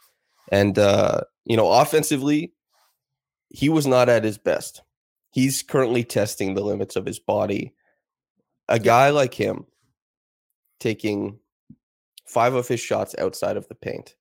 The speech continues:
Speaker 1: for
Speaker 2: Yeah.
Speaker 1: example, is, is not customary. And a few of them were, like, these lackadaisical possessions where, okay, it's ends up in a jump shot.
Speaker 2: Yeah, zero pass pull-ups. Not, uh, he did that in the regular season, not a playoff look.
Speaker 1: Yeah.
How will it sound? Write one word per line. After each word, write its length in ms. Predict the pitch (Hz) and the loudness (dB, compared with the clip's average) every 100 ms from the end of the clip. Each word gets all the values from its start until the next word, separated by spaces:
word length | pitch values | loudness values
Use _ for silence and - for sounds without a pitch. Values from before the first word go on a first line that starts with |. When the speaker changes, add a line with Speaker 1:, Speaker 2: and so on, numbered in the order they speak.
| _ | _
Speaker 1:
for 100 | - | -14
Speaker 2:
Yeah. 40 | |
Speaker 1:
example, 440 | 95 - - - - _ _ _ | -12 -6 -6 -6 -12 _ _ _
is, 200 | 110 110 | -6 -4
is 200 | 92 113 | -4 -2
not 180 | 113 113 | -2 -2
customary. 600 | 101 98 - 92 92 - _ _ - | -2 -4 -6 -6 -6 -10 _ _ -2
And 180 | 117 117 | 0 2
a 100 | 107 | 0
few 220 | - 147 | 0 -2
of 100 | 127 | 0
them 260 | 120 110 107 | 0 0 0
were, 160 | 101 | -2
like, 180 | 98 101 | -2 -6
these 180 | 98 - | -10 -4
lackadaisical 680 | 90 - 98 92 - 95 | -4 -4 -6 -6 -6 -10
possessions 580 | 90 101 98 104 95 - | -8 -2 -2 -2 -8 -6
where, 360 | 101 98 98 - _ _ _ - | -4 -2 -4 -8 _ _ _ -4
okay, 580 | 127 123 113 110 107 101 | -4 2 2 4 2 0
it's 460 | 98 - - - - | -2 -8 -12 -10 -4
ends 200 | 104 101 | -2 -2
up 140 | 98 | -4
in 100 | 95 | -4
a 80 | 87 | -4
jump 220 | - - | -6 -10
shot. 280 | - - - _ _ _ _ _ - | -8 -6 -8 _ _ _ _ _ -2
Speaker 2:
Yeah, 140 | 151 | 0
zero 420 | 131 175 170 147 | 2 4 4 4
pass 440 | 139 143 131 117 - | 2 -2 -2 -2 -6
pull-ups. 680 | - 127 117 104 - - - | -4 -2 0 -2 -4 -6 -2
Not, 420 | 208 180 170 - | 2 4 2 0
uh, 160 | 175 151 | 0 2
he 180 | 147 165 | 0 0
did 180 | 196 | 2
that 160 | 165 131 | 2 2
in 60 | 135 | 0
the 180 | 123 139 | -2 0
regular 380 | 185 190 170 | 0 0 -2
season, 400 | 143 156 139 139 | -2 -2 -2 0
not 180 | 143 139 | 2 2
a 40 | 117 | 0
playoff 540 | - 107 92 92 - | -2 -2 -2 -6 -10
look. 320 | 82 - - _ _ _ _ - | -12 -12 -18 _ _ _ _ -6
Speaker 1:
Yeah. 120 | 101 | -4